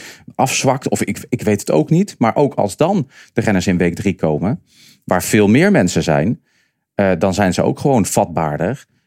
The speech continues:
En zou het zomaar weer kunnen dat er weer een uitbraak is. Dus hoe,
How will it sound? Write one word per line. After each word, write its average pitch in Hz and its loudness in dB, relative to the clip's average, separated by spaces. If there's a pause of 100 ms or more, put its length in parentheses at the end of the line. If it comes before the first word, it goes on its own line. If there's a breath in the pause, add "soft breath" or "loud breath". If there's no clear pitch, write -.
(120)
En 139 0
zou 110 0
het - -2
zomaar 127 2
weer 80 0
kunnen 95 2
dat 117 0
er 127 -2
weer 175 0
een 220 0
uitbraak - 0
is. - -4
Dus - -2
hoe, 123 -2